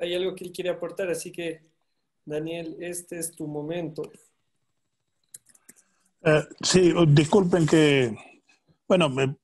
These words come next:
Speaker 2: fui metiendo, yo no puedo quedarme mucho callado, fui metiendo algunos comentarios ahí en respuesta a algunas cosas que iban en el chat.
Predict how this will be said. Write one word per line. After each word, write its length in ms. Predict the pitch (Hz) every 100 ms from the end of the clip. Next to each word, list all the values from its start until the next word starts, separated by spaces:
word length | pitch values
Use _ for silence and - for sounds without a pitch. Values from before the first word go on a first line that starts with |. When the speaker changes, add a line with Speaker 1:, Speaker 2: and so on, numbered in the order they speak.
| _ - 139
Speaker 2:
fui 260 | - 170
metiendo, 560 | 165 151 165 165 156 139
yo 120 | 143
no 100 | 147
puedo 180 | 139 143
quedarme 240 | 143 139
mucho 280 | 131 131 143
callado, 360 | 147 170 147 135
fui 120 | 135
metiendo 340 | 139 135 147 139
algunos 260 | 139 -
comentarios 560 | - 127 123 139 139 127
ahí 140 | 139
en 80 | 135
respuesta 420 | 123 - 131 139
a 20 |
algunas 260 | 131 131 120
cosas 280 | 147 139 131
que 120 | 147
iban 160 | 143 131
en 140 | 131
el 80 | 123
chat. 280 | 165 123